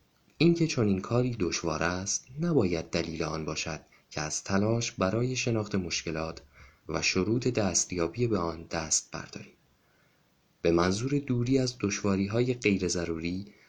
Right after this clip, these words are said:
سعی کردم به زبانی که تا حد ممکن غیر فنی است، به این مسئله بپردازم. برای یک مسئلهٔ دیگر، راه حلی کاملاً رضایت بخش پیدا نکردم.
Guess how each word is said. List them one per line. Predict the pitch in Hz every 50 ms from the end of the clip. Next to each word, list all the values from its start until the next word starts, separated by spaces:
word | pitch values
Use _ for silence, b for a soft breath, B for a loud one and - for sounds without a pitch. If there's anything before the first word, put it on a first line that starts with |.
| B B
سعی | B - - - 127 123 120 120
کردم | 120 - 104 101 98 95 90 85 82 82 82 82
به | 82 87 90
زبانی | 92 107 104 107 117 123 131 135 135
که | 131 131 120
تا | - 117 113
حد | 110 120 120 120 - 127
ممکن | 120 104 95 85 82 - - 95 87 78 - b b b b _ _
غیر | - 85 80 82 85
فنی | 82 - 95 95 98 104 110 120 127
است، | 127 123 - - - _ _ _ _ -
به | 90
این | 87 90 98 98
مسئله | 98 87 - - - - 85 80 80
بپردازم. | - 82 - - - - - - - - - - - _ _ _ _ _ _ _ _ _ _ _ _ _ _ _ _ _ _ _ _ _ _ _ _ _ _ _ _ _ _ _ _ _ _
برای | - 87 85 101 117 139 156 165
یک | 170 170 160 156 - 139
مسئلهٔ | 120 107 98 - - 90 85 85 85 85
دیگر، | 85 - - 98 98 104 113 117 123 123 123 B B B B B B B B B
راه | - 82 90 87 90 107
حلی | 110 113 135 147 151 151 147
کاملاً | 147 - - - 92 87 85 87 85 95 98 107
رضایت | 101 98 92 - 90 87 87 87 87 -
بخش | - 117 123 120 - - -
پیدا | - 95 87 90 95 95
نکردم. | 95 92 87 - - - - - - - -